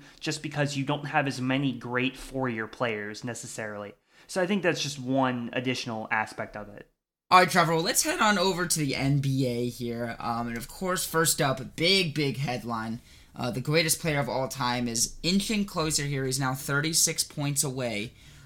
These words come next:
Speaker 2: um, from chasing the scoring title. That is, of course, LeBron James. Um, and he's pretty, pretty close. Do you think that this is kind of like the crowning jewel,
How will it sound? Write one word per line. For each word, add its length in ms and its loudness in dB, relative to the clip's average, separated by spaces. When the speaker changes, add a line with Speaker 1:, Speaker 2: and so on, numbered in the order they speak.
Speaker 2:
um, 440 0
from 200 -6
chasing 360 0
the 60 0
scoring 360 0
title. 200 -6
That 140 -6
is, 120 -2
of 120 -8
course, 280 -4
LeBron 720 -4
James. 680 -4
Um, 720 0
and 520 -4
he's 300 -4
pretty, 400 -2
pretty 320 0
close. 600 -2
Do 120 -6
you 100 -2
think 280 0
that 180 -2
this 160 0
is 100 0
kind 280 2
of 100 2
like 140 0
the 80 -10
crowning 520 4
jewel, 520 -4